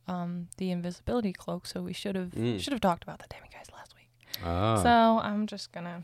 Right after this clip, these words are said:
Speaker 1: do that now.
Speaker 2: Okay.
Speaker 1: Do you remember the demiguise's name? <laughs> Third trivia question in
Speaker 2: Uh,
Speaker 1: Fantastic Beasts.
Speaker 2: hmm, hold on a second. Hold on a second. Uh, what is, no, I don't.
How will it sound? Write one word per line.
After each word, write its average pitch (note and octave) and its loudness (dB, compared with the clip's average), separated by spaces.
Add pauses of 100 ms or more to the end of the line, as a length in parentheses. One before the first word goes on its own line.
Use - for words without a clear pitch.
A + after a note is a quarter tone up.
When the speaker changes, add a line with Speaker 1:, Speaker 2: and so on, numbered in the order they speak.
Speaker 1:
do F#3 -12
that G3 -6
now. B3 0 (360)
Speaker 2:
Okay. A2 4 (2000)
Speaker 1:
Do A3 2
you F#3+ 4
remember G3 6 (440)
the F3 2
demiguise's G#3 6
name? G3+ 6 (260)
<laughs> - -4
Third - 8
trivia - 2
question - -10 (140)
in F#3 0
Speaker 2:
Uh, C#3+ 8
Speaker 1:
Fantastic C#3 10
Beasts. G3+ 0 (360)
Speaker 2:
hmm, G#2+ 2
hold A#2 4
on A#2 6
a F#2+ 2
second. G2+ -4 (600)
Hold B2 6
on F#2+ 4
a G2 0
second. F2+ -4 (760)
Uh, F#2 6
what F2+ 2 (160)
is, F#2+ 0 (360)
no, D2+ -4
I C#2 -4
don't. - -8